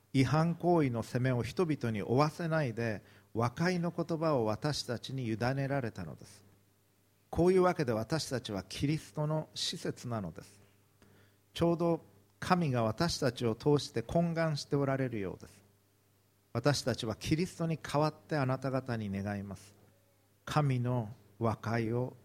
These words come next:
受け入れなさい。神は罪を知らない方を私たちの代わりに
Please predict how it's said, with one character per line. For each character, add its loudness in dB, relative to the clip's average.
受 -4
け 2
入 -2
れ -4
な -6
さ -12
い。 -12
神 2
は 2
罪 0
を 2
知 -2
ら 4
な 0
い -4
方 -2
を 2
私 0
た -4
ち -10
の -8
代 -4
わ 2
り -2
に -4